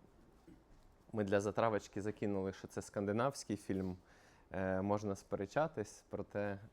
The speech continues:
те, що фільм об'єднує Швецію та Фінляндію. Можливо, ми можемо сміливо називати його скандинавським. Е, фільм, е, с-, можна сказати, родзинка, е, фінського кінематографу останніх років.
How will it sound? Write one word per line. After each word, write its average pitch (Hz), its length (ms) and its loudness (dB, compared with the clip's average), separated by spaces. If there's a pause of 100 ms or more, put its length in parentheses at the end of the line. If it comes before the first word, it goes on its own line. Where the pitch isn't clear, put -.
(140)
те, 101 100 -2
що 95 260 -4 (220)
фільм 104 180 0
об'єднує 95 500 -2
Швецію 98 520 -4
та 92 140 -6
Фінляндію. 101 680 -4
Можливо, 98 500 -2 (600)
ми 104 60 -4
можемо 98 300 0
сміливо 95 440 0
називати 92 500 -2
його 90 160 -4
скандинавським. 107 880 -2 (500)
Е, 107 500 6
фільм, 151 420 4
е, 113 420 2 (1300)
с-, - 140 -6
можна 117 200 2
сказати, 117 340 0
родзинка, 113 640 4
е, 101 880 4 (140)
фінського 120 320 0
кінематографу 107 800 2
останніх 104 440 0
років. 175 340 -2